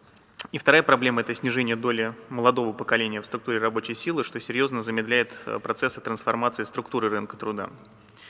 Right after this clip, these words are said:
В настоящее время Минэкономразвития вступила,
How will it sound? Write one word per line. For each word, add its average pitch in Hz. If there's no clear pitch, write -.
В -
настоящее 143
время 131
Минэкономразвития 123
вступила, 113